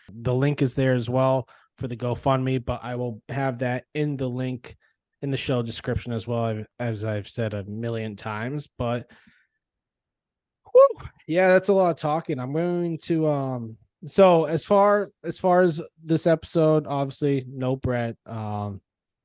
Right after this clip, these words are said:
you don't get the trio that you, that you were expecting, but we do have some fan questions to ask, uh, to answer, sorry. And, um, other than that, not much else. I mean, we got a handful of questions, good amount that we can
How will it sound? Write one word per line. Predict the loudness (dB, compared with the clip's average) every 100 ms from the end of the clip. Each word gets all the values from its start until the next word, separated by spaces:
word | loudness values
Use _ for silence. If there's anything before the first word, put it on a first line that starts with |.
| -8
you |
don't | -4 -2
get | -2 0
the | 2
trio | 6 8 8 6
that | -4 -6
you, | -6 -6 -8 -12 -8
that | -6
you | -2
were | -2 -4
expecting, | -6 -8 -8 -6 -8 -4
but | -4
we | -4
do | -2 -2
have | 0 -2
some | -6
fan | -8 -6 -4 -4
questions | -6 -4 -4 -4 -8 -8 -8 -12 -10
to | -4 -2 -2
ask, | -8 -8 -8 -12 -14 -20 _ _ _ _
uh, | -2 0
to | 0 -2
answer, | -2 -6 -4 -4 -4
sorry. | -6 -4 -2 -2 -4 -6 _ _ _ -16
And, | -10 -8 -8 -8
um, | -8 -8 -10 -14 -18 _ _
other | 2 4
than | 4
that, | 2 2 0 -4 -18 _
not | -6 -4 0
much | -2 -2 0
else. | 0 0 -6 -20 _ _
I | -2
mean, | 2
we | 2
got | 0 -2
a | -2
handful | -2 -4 -2 -2
of | 0
questions, | -4 -4 -10 -14 -18 _ _ _ -2
good | 0
amount | 2 0 0 0
that | 0 0
we | -2
can | -6